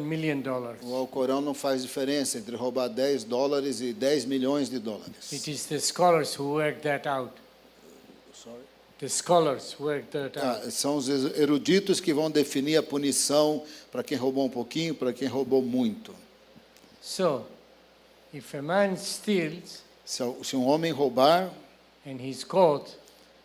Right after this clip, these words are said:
Speaker 2: e ele é pego,
Speaker 1: his hand, his right hand is chopped.
Speaker 2: então a sua mão direita é cortada.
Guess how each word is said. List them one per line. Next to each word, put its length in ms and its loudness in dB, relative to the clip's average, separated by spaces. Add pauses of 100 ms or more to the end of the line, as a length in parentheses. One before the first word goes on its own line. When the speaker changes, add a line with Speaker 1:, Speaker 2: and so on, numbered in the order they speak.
(220)
Speaker 2:
e 120 0
ele 140 2
é 40 -2
pego, 460 0 (1400)
Speaker 1:
his 280 -8
hand, 260 2 (260)
his 200 -12
right 380 0
hand 180 -4
is 240 -10
chopped. 300 -6 (180)
Speaker 2:
então 380 0
a 60 2
sua 280 0
mão 240 0
direita 460 2
é 60 0
cortada. 600 0